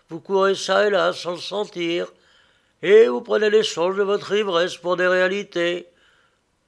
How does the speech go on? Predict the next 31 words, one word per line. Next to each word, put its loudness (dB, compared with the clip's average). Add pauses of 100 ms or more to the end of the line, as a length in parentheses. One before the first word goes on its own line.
Il -14
serait -2
bon 6
pour -4
vous -4
corriger -2
que -16
vous -14
vous -4
rompissiez -6
le -10
cou -8
une -10
seule -4
fois. -6 (920)
Mais -12
que -6
fait -6
là 0
Pinuccio ? -10 (1080)
Pourquoi -2
n'est-il -6
pas -2
dans -4
son -8
lit ? -8 (1600)
Adrien, -4
voulant -6
que -10
la -2
femme -6